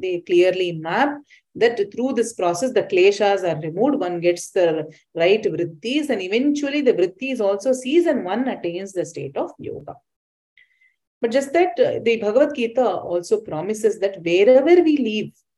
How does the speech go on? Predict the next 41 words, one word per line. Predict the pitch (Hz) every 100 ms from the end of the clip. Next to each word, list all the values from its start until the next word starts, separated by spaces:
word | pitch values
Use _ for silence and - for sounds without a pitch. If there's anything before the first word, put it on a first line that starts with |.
| _ _ -
this | 165 -
particular | 160 147 147 156
sadhana, | 147 143 131 160 240
we | 226 165
always | 160 175 240 277 294
can | 190 156
come | 156 160 170
back | 190 240
and | 190 151
catch | 156 180 -
up | - -
from | 160 135
there. | 147 175 240
We | 175
don't | 175 175 160 165
lose, | 247 294 294 - _ _ _ -
uh, | 143
that. | 185 285 294 _ _ _ _
And | 233
hence, | 220 277 370 -
these, | 269 285 294
the | 202
samskaras | 202 208 214 214 285 277 294 302 -
of | 262
the | 220
yogic | 214 226 254
practices | 226 220 277 269 294
are | 247
also | 214 254 330
helpful | 262 180 226 - 285
in | 226
a | 165
certain | - 151 147 226 285
way | 151 202
because | 190 226 247
they | 214
help | 185 220
us | 262
to | - 226
pick | 294 294
up | 381